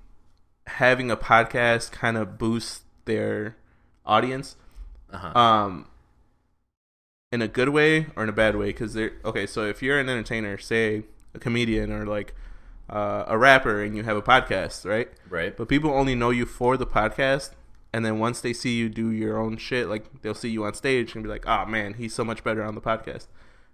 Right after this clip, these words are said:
Speaker 1: Do you think it'll help your career, or does it kinda deteriorate from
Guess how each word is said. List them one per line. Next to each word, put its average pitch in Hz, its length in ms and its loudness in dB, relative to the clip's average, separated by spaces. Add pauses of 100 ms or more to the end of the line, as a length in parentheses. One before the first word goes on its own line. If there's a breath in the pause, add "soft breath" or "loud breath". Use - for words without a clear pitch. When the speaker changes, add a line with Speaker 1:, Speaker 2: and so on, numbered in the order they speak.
Speaker 1:
Do 120 80 -6
you 123 100 2
think 127 180 -2
it'll 113 200 4
help 127 280 4
your 160 100 -2
career, 160 400 2
or 127 40 -2
does 113 220 -4
it 107 180 -4
kinda 113 240 -4
deteriorate 113 720 -4
from 107 420 -6